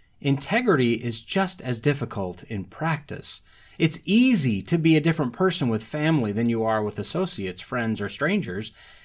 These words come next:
and easy again to be a different person alone than you are when you're with any of these. It's generally easier to bow to external pressure, go along to get along, so to speak, and if you need to compromise, you know,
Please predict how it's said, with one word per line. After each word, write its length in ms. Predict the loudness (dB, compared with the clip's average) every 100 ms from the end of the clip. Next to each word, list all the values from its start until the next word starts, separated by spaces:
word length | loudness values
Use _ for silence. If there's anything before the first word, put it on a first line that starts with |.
| _
and 220 | 0 4 6
easy 320 | 6 6 6
again 300 | 8 6 6
to 80 | 6
be 160 | 4
a 40 | 4
different 280 | 4 0 0
person 360 | 2 4 2
alone 500 | 2 2 4 2 4
than 140 | 4 4
you 160 | 4
are 400 | 4 4 4 0 -6 -20 _ -18
when 300 | -4 2 4
you're 80 | 6
with 200 | 4 6
any 200 | 6 6
of 120 | 4
these. 400 | -2 -4 -6 -8 _ _ _ _ _ -12
It's 240 | -6 -6
generally 460 | -4 -4 0 0 0
easier 580 | 2 4 4 2 0 -2
to 280 | -2 -2
bow 800 | -4 -8 -6 0 2 4 2 0 0
to 160 | 0
external 420 | 2 0 0 0 -2
pressure, 680 | 2 4 4 0 -4 -8 _ -4
go 240 | 0 2
along 380 | 2 2 2 2
to 80 | 0
get 200 | 2 4
along, 400 | 4 4 2 0
so 200 | 0 0
to 80 | 0
speak, 440 | -2 -2 -2 0
and 180 | 0 -2 -8 -20 -14 -8
if 160 | -4
you 120 | 0 2
need 180 | 2
to 80 | 0
compromise, 880 | -4 -2 -2 0 0 2 2 2 0 -2
you 120 | -4
know, 220 | -4